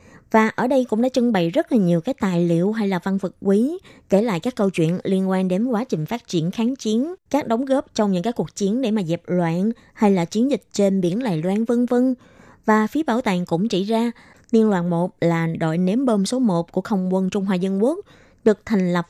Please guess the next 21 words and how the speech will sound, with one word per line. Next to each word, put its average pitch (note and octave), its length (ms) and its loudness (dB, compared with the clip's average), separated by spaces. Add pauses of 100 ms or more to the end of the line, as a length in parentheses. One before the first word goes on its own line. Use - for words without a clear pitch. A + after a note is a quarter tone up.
vào E3+ 200 2
năm F#3 140 0
một F#3 120 -2
nghìn E3 200 -2
chín F#3 240 -2
trăm F3+ 200 -2
ba E3+ 120 0
mươi F3 120 0
sáu, G3+ 440 -2 (400)
cho A#3 100 6
đến A#3+ 180 2
nay A3+ 200 0
đã F#3 100 -2
có B3 140 -2
lịch G3 100 0
sử D#3+ 220 -6
là G3+ 200 -2
tám F#3 280 -4
mươi C4 100 -2
lăm F#3+ 220 0
năm. G#3 240 0